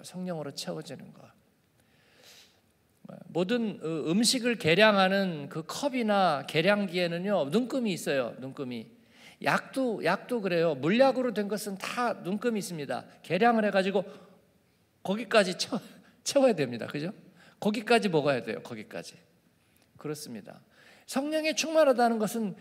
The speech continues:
그 얘기를 하는 거예요. 다시 우리 보고 뭐 어떻게 엄청난 일을 하려는 게 아니라 딱 그 눈금, 눈금까지 있다고. 눈금까지. 눈금까지 거기를 채우라고요. 예. 성령으로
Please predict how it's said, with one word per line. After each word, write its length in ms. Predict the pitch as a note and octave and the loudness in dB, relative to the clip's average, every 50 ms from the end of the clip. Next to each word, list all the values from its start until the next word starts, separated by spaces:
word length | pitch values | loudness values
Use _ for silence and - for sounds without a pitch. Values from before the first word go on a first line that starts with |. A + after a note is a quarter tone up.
| - - | -12 -8
그 180 | - - G#3+ | -4 -2 0
얘기를 300 | C4 C#4 C4+ B3 A#3 A3 | 0 0 0 0 -2 -2
하는 160 | G3 G#3 G#3+ G#3 | -2 -2 -2 -2
거예요. 280 | F#3+ F3 D#3+ C#3+ - | 0 0 0 -2 -4
다시 280 | - - - A3+ - C4+ | -6 -6 -4 -4 -2 -2
우리 200 | A3 A3 B3 C4+ | -2 -2 -2 -2
보고 300 | A3+ A#3+ A#3+ G#3+ A#3 A3+ | -2 -2 -2 -2 -2 -2
뭐 320 | A3 A3 G#3 G3+ - - - | -2 -4 -6 -6 -8 -10 -10
어떻게 480 | - F#3 - B3 - A#3+ A#3 G3+ - - - - - - - - - - - | -8 -6 -6 -4 -4 -2 -4 -4 -4 -10 -18 -20 -20 -20 -20 -20 -20 -8 -2
엄청난 580 | - D3 F3 A3+ G#3+ - D4 D4+ D4+ D4 C4+ A#3+ | 2 2 4 4 4 2 2 4 4 4 4 4
일을 180 | A#3 A3 A#3 | 2 2 2
하려는 300 | G#3+ A3+ A3+ A#3+ A3+ A#3+ | 2 4 4 2 2 2
게 80 | A3 G3+ | 2 2
아니라 340 | F#3+ F3+ F3+ F#3+ F#3+ F3+ F3+ - - - | 2 2 2 0 -2 -2 -2 -6 -6 -2
딱 220 | - C#4 D4+ - | 0 0 2 2
그 80 | - D4+ | 0 0
눈금, 500 | A3+ F#3 C4+ D#4+ E4 F4 F#4 E4+ C4+ - - | 2 2 2 4 4 4 2 2 0 -6 -6
눈금까지 880 | F3+ F3 C4+ D#4 D4 - E4+ E4 D#4 G#3+ A#3+ G3 F3 E3 - D#3 C#3+ B2+ - - - | -2 0 0 0 2 2 2 2 2 4 4 4 4 2 0 -6 -8 -10 -12 -16 -16
있다고. 340 | D#3 C#3+ - C#3+ A#2+ A#2 B2 | -14 -10 -8 -8 -8 -8 -8
눈금까지. 580 | A#2+ F3 F#3+ - G#3 F3 C#3+ D3 B2+ A2+ B2 | -6 -6 -4 -4 -6 -6 -4 -4 -4 -4 -4
눈금까지 600 | B2+ D#3+ C4 C#4 A#3+ E4 D#4+ C4+ D4+ C4+ A#3+ C4+ | -2 -2 -2 0 0 -2 2 6 6 6 6 6
거기를 260 | A3 A#3 G#3 B3+ A#3+ A3+ | 2 -2 0 -2 -2 -2
채우라고요. 540 | - - D4 C4+ A3 D#3+ B2 - - - - - - _ _ _ _ _ _ _ _ _ _ _ _ _ _ _ _ - | -2 -2 -2 0 0 -2 -2 -6 -10 -16 -18 -20 -20 _ _ _ _ _ _ _ _ _ _ _ _ _ _ _ _ -20
예. 140 | - - - - _ _ _ | -20 -20 -20 -20 _ _ _
성령으로 680 | - - A#3 A#3+ B3+ C4 C4 B3+ B3+ C4 C4+ B3 B3 | -8 -6 -4 0 2 4 4 4 6 6 4 4 2